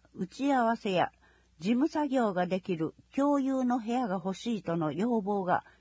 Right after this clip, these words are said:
寄せられていたこともあり、より一層地域活動の活性化につなげるため、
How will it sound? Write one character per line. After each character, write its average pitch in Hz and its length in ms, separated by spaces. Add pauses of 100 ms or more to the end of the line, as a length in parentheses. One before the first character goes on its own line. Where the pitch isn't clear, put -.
寄 190 140
せ 294 180
ら 277 160
れ 254 120
て - 100
い 185 100
た 185 120
こ 185 120
と 214 160
も 196 140
あ 147 80
り、 139 180 (680)
よ 269 140
り 254 220
一 190 100
層 208 480 (140)
地 285 180
域 294 180
活 285 300
動 165 240
の 147 180
活 - 300
性 285 180
化 247 160
に 233 160
つ - 160
な 233 160
げ 220 120
る 156 120
た 143 140
め、 147 220